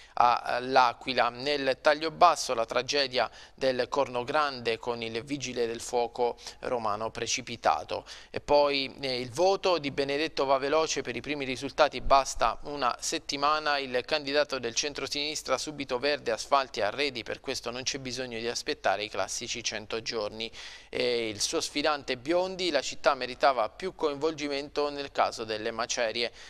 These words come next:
L'A S M con grandi competenze acquisite nel post sisma è completamente tagliata fuori dallo smaltimento, questo per quanto riguarda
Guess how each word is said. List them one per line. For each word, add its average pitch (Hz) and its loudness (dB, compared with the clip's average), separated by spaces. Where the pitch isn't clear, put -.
L'A 135 4
S 143 2
M 165 -2
con 123 -4
grandi 127 -2
competenze 135 -2
acquisite 117 -4
nel 113 -8
post 131 -2
sisma 147 -4
è 123 -6
completamente 135 -6
tagliata 139 -2
fuori 92 -6
dallo 110 0
smaltimento, 113 -4
questo - -6
per 110 -8
quanto - -6
riguarda 98 -2